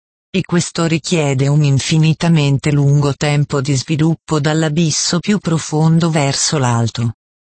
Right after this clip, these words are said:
Questo processo di sviluppo è un procedimento che richiede del mio costante aiuto,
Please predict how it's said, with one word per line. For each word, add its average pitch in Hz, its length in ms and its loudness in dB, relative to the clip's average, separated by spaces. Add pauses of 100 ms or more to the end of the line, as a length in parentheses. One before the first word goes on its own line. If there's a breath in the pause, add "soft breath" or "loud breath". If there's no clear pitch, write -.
(340)
Questo 214 460 -4
processo 151 680 -2
di 139 120 2
sviluppo 170 680 0
è 156 160 2
un 156 180 2
procedimento 151 1000 0 (400)
che - 180 -2
richiede 170 600 0
del 151 160 2
mio 160 280 4
costante 156 800 0
aiuto, 208 580 0